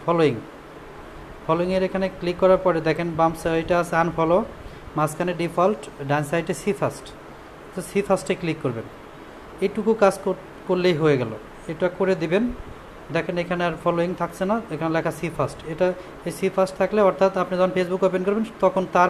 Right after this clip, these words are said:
পোস্ট আগে চলে আসবে। এতে যদি আপনার পাঁচ হাজার ফ্রেন্ডও থাকে, আপনি Facebook ওপেন করার সাথে সাথে আপনার ওই যাকে সি ফার্স্ট করে দিয়েছেন, সে, তার পোস্টটা চলে আসবে।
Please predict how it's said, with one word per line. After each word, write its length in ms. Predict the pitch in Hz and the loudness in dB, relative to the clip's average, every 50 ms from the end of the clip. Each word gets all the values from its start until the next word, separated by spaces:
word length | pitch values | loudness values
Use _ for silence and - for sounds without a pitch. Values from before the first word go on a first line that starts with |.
| - - | 4 0
পোস্ট 260 | 180 175 175 - 185 | -2 -2 0 2 2
আগে 180 | 175 165 151 139 - | 2 4 2 0 0
চলে 160 | 135 123 120 | 0 0 -2
আসবে। 220 | 113 107 110 110 107 - - - - - - - - - | -2 -4 -8 -10 -12 -14 -16 -18 -18 -18 -18 -14 -10 -8
এতে 160 | 180 170 196 | -6 -4 -2
যদি 120 | 196 180 196 | 2 2 2
আপনার 160 | 180 196 190 - | 2 2 2 2
পাঁচ 140 | 196 190 190 - | 2 2 2 0
হাজার 220 | 196 175 196 190 180 | 0 0 2 2 2
ফ্রেন্ডও 320 | - 190 190 196 196 214 | 2 0 2 2 2 2
থাকে, 360 | 208 185 165 147 160 175 220 - - - - - - - | 2 2 0 0 0 -2 -2 -4 -8 -14 -18 -16 -8 -6
আপনি 240 | 160 160 - 185 180 - | -6 -4 -2 -2 -2 0
Facebook 300 | 185 180 175 170 180 196 190 - | 0 0 0 0 0 -2 0 0
ওপেন 280 | 175 185 180 202 196 190 | 0 0 2 2 2 2
করার 180 | 202 196 208 202 | 2 2 2 2
সাথে 260 | - 190 175 - 185 | 0 -2 -2 -2 0
সাথে 340 | - 196 196 - 220 240 233 - | 0 0 2 4 4 2 4 2
আপনার 280 | 185 180 - 190 180 170 - - - - - - - - - - - - - - 165 | -2 -2 -2 -2 -4 -4 -4 -10 -16 -18 -18 -18 -18 -18 -18 -18 -18 -18 -12 -6 -2
ওই 280 | 170 175 180 185 175 151 139 - | 0 2 2 2 2 0 2 4
যাকে 400 | 170 165 170 - 208 196 202 196 | 6 6 6 4 4 2 2 2
সি 180 | - - 190 | 0 -2 -4
ফার্স্ট 280 | 185 - 190 185 - - | -2 0 -2 -4 0 0
করে 180 | - 196 196 | 2 2 4
দিয়েছেন, 300 | 175 180 180 175 175 240 - | 4 2 2 0 0 -4 -6
সে, 180 | - - - 175 - | -6 -8 -10 -2 0
তার 420 | 170 156 147 147 139 139 139 139 - - - - - - - - | 2 2 2 0 -2 -6 -8 -8 -12 -16 -18 -18 -18 -14 -6 -4
পোস্টটা 260 | 170 170 170 - 208 | -2 -2 -2 -4 -2
চলে 220 | - 208 185 175 | 0 2 4 4
আসবে। 260 | 135 117 110 110 113 | 4 2 2 -4 -8